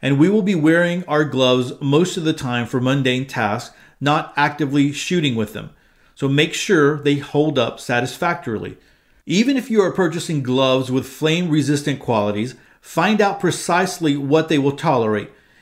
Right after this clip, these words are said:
Even the same material in a different brand may have significantly lesser protective qualities.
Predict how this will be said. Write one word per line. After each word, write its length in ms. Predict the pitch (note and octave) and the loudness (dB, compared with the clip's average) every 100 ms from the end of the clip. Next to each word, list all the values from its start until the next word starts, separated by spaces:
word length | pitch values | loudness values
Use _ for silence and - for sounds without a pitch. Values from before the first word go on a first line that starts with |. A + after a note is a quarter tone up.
| _ | _
Even 280 | D3 F#3+ A#3 | -4 0 2
the 80 | G3+ | 2
same 320 | - F#3 G3 | 2 -2 0
material 500 | A3 G#3+ D3+ C#3 C#3 | -2 2 2 4 2
in 420 | C#3 C#3 C3+ C#3+ - | 0 -2 0 -4 -6
a 80 | C3+ | -4
different 500 | B2 E3 F#3 D3 C3 | 0 0 0 -2 -2
brand 400 | D3 D3 A#2 A#2 - - _ | -2 0 -2 -6 -12 -20 _
may 180 | C#3+ E3 | 0 2
have 280 | F3 D#3 D3 | 2 0 -2
significantly 880 | D#3+ C#3 F3+ F#3+ A#3 A3+ F#3 F#3+ E3 | -2 0 0 0 0 -2 0 -2 -2
lesser 540 | C3 D3+ D#3+ - F3+ | 0 2 2 0 -2
protective 540 | F3+ D#3+ C#3+ - B2 - | 0 -2 -2 -2 -6 -6
qualities. 640 | - E3+ C#3 G2+ F#2+ - | 0 2 2 0 -6 -14